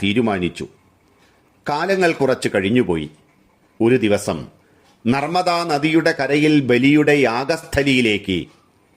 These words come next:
വാമനകുമാരൻ സമീപിക്കുകയാണ്. ദാനമായി എന്തും ചോദിക്കാമെന്ന് ബലി വാക്കുകൊടുത്തു. "എനിക്ക് മൂന്ന് കാലടി കൊണ്ടളക്കാവുന്ന സ്ഥലം മാത്രം മതി" എന്ന്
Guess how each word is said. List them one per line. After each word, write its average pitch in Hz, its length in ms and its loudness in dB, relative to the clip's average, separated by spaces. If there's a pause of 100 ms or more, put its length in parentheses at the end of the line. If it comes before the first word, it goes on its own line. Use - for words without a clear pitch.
വാമനകുമാരൻ 120 1040 0
സമീപിക്കുകയാണ്. 107 1000 -2 (880)
ദാനമായി 165 960 -2
എന്തും 151 420 2
ചോദിക്കാമെന്ന് 156 880 2 (520)
ബലി 113 560 0 (100)
വാക്കുകൊടുത്തു. 104 800 -2 (840)
"എനിക്ക് 151 580 2 (460)
മൂന്ന് 170 520 2
കാലടി 170 440 0
കൊണ്ടളക്കാവുന്ന 160 1080 0
സ്ഥലം 139 460 0
മാത്രം 160 460 -2
മതി" 123 380 2
എന്ന് 95 280 -2